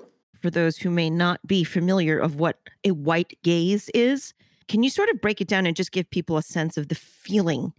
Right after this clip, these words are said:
that you got in terms of when you're talking about a white gaze? Not everybody has experienced that. So can you give just a little bit of context of what that means?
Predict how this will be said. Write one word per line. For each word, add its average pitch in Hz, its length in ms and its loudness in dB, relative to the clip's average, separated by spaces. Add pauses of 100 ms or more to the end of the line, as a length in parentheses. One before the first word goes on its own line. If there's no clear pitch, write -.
(200)
that 165 160 2
you 160 160 0
got 147 400 2
in 170 100 -2
terms 180 260 0
of 165 220 -10
when 170 240 0
you're 165 160 0
talking 233 380 -2
about 165 200 0
a 131 40 0
white 160 460 -2 (120)
gaze? 147 540 -2 (520)
Not 185 220 2
everybody 170 400 2
has 185 180 2
experienced 165 640 -2
that. 254 240 2 (500)
So 190 500 2
can 226 140 0
you 226 60 4
give 233 240 0
just - 180 -2
a 226 40 2
little 196 220 2
bit 180 100 0
of 170 60 -2
context - 720 0
of 165 160 0
what 165 240 0
that - 160 0
means? 156 580 -2